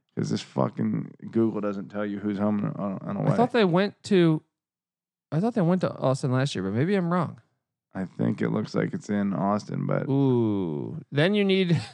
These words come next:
Speaker 2: <laughs> then they need West Virginia to handle business this week.
Speaker 1: Oh, look at this. And then they have Kansas State, which looks like it's, it's gotta be,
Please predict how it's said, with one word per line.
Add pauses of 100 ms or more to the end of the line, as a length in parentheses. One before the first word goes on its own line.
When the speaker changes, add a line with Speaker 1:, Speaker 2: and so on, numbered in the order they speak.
(320)
Speaker 2:
<laughs>
then
they
need
West
Virginia
to
handle
business
this
week. (1160)
Speaker 1:
Oh, (140)
look
at (140)
this.
And
then
they
have
Kansas
State,
which
looks
like
it's, (320)
it's
gotta
be,